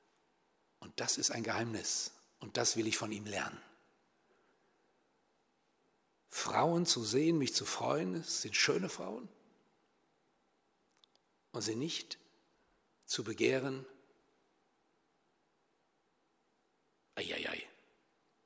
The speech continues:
Das sagt Jesus. Jesus lehrt seine Jünger beten im Vater unser, dein Wille geschehe wie im Himmel, also auf Erden.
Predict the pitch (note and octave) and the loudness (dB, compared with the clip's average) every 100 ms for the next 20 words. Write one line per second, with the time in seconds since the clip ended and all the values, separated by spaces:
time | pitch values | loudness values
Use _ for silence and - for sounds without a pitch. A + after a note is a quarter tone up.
0 | _ _ _ _ _ _ - _ _ _ | _ _ _ _ _ _ -20 _ _ _
1 | _ - G2+ - - - E2 E2 - - | _ 2 4 4 2 -8 -8 -6 -2 -4
2 | - - _ _ _ _ _ _ _ _ | -4 -18 _ _ _ _ _ _ _ _
3 | _ _ _ _ _ _ _ _ _ _ | _ _ _ _ _ _ _ _ _ _
4 | _ _ _ _ - - - _ _ _ | _ _ _ _ -20 -20 -20 _ _ _
5 | _ _ _ - _ - C#3 E3 D3+ A#2 | _ _ _ -20 _ -2 4 6 6 10
6 | C3+ E3 D3 C3 B2 D3 C#3 A#2 C#3+ - | 10 10 6 6 4 4 4 4 4 4
7 | A2+ C#3 - - - _ _ _ _ _ | 0 0 -8 -20 -20 _ _ _ _ _
8 | _ _ - A#2+ - C3 A#2+ B2 C3+ G#2 | _ _ -8 -4 0 2 0 2 0 0
9 | A#2 A2+ - C3 C#3+ C3 C3+ A#2 G#2 A#2+ | -2 -6 -2 0 4 6 6 6 4 4
10 | G#2 G2 G2 G2 C3+ B2+ B2+ - - - | 2 0 -2 0 0 0 -2 -8 -20 -20
11 | - A2+ G#2+ A2 - - G#2 - | -6 -4 -2 -4 -4 -8 -10 -14